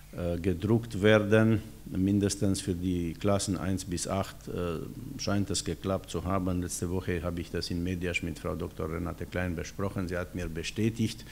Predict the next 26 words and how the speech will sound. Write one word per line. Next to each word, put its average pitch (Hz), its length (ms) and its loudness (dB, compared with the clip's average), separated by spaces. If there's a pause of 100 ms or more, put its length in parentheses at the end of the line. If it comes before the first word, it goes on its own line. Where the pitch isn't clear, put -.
(520)
sogar 98 320 4
Deutsch 98 320 2
für 104 120 -2
die 92 120 -2
vierte 101 360 0
Klasse 98 400 0
sei 92 260 2
jetzt 85 220 -2
fertig. 113 540 2
Traurig 107 460 4
bleibt 104 300 2
die 98 80 0
Tatsache, 98 480 0
dass 90 220 -2
im 85 120 0
Bildungsministerium 92 1120 0 (800)
die 104 160 6
Jungs 107 300 6
es 101 180 2
nicht 107 200 4
schaffen, 104 520 4 (640)
<clears throat> 110 540 12
die 101 80 6
Lehrpläne 82 720 8 (300)
für 92 420 0
nichts, 135 680 10